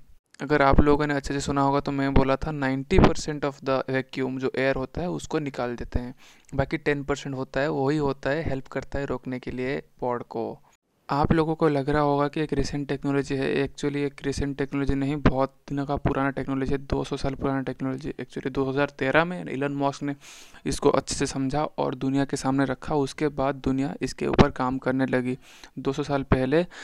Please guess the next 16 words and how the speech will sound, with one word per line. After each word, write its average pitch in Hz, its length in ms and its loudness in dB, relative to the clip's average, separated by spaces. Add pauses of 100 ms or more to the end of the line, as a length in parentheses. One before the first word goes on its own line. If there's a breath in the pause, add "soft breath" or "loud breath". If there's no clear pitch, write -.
(220 loud breath)
वो 135 80 6
जो 135 120 6
वैक्यूम 135 420 0
प्रेशर, 127 380 0
वैक्यूम 135 380 -2
ट्यूब 139 240 -6
अच्छे 135 200 -6
से 135 120 -6
नहीं 127 180 -2
था, 180 200 -6
इसीलिए 139 540 -4
ये 135 60 -2
टेक्नोलॉजी 131 520 -4
दब 127 220 0
गया 123 240 -4
था। - 300 -4